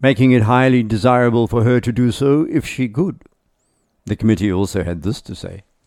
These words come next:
"She was undertaking a novel task in weather conditions worse than any to which she had ever been exposed in flight." Lord Thomson had perished in the crash.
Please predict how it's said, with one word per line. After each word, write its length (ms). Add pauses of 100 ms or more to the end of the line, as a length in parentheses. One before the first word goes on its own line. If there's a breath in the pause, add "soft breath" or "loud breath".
(640)
"She 140
was 140
undertaking 680
a 100
novel 420
task 500
in 140
weather 200
conditions 600
worse 420
than 200
any 300
to 120
which 180
she 240
had 240
ever 220
been 160
exposed 720
in 180
flight." 460 (1300)
Lord 380
Thomson 420
had 240
perished 440
in 80
the 80
crash. 520